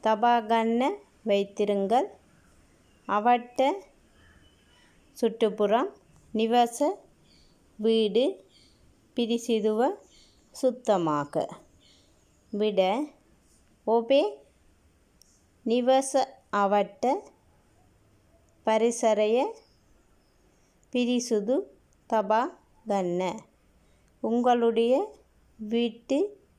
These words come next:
சூழலை, வீட்டை சுற்றியுள்ள சூழலை சுத்தமாக வைத்திருங்கள். ஒபே நிவச அவட்ட பரிசறைய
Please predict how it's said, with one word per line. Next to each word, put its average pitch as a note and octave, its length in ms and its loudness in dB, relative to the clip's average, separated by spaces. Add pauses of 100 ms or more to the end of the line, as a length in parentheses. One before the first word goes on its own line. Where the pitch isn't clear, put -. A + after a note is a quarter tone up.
(600)
சூழலை, G3+ 960 -2
வீட்டை A#3+ 680 -2
சுற்றியுள்ள A3+ 880 -2
சூழலை G3 840 -2 (1000)
சுத்தமாக B3+ 1000 0 (300)
வைத்திருங்கள். F#3+ 920 -2 (560)
ஒபே A#3 460 0 (640)
நிவச A3+ 600 0 (540)
அவட்ட A3+ 600 0 (220)
பரிசறைய G3+ 800 -2